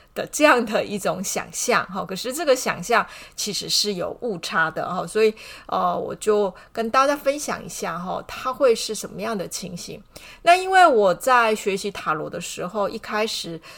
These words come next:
呃，我是没有思考过占卜这件事，因为当时，呃，在台湾其实认识，认识塔罗的人也非常少，哈。那我是在一个很，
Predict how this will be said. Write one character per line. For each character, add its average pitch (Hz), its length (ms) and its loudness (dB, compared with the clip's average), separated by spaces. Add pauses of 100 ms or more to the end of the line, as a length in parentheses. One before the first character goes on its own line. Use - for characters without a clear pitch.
(160)
呃， - 100 -8
我 202 200 -6
是 277 180 -6
没 214 300 0
有 185 420 0
思 - 220 -6
考 - 180 0
过 202 160 -6
占 285 300 -4
卜 - 160 -10
这 190 120 -12
件 180 240 -6
事， 180 380 -6
因 226 140 -2
为 262 80 2
当 226 280 0
时， 175 440 -8 (340)
呃， - 320 -4
在 254 160 0
台 180 240 -6
湾 202 260 0
其 214 140 -8
实 196 120 -10
认 247 200 4
识， 247 220 -4 (140)
认 285 200 4
识 - 160 -2
塔 226 160 -2
罗 170 180 -2
的 170 80 -6
人 180 200 -4
也 165 80 -8
非 254 260 -2
常 190 260 -6
少， 156 400 -4
哈。 180 300 -4 (360)
那 240 180 8
我 196 160 4
是 247 160 -4
在 220 200 4
一 190 120 0
个 190 260 0
很， 170 480 -8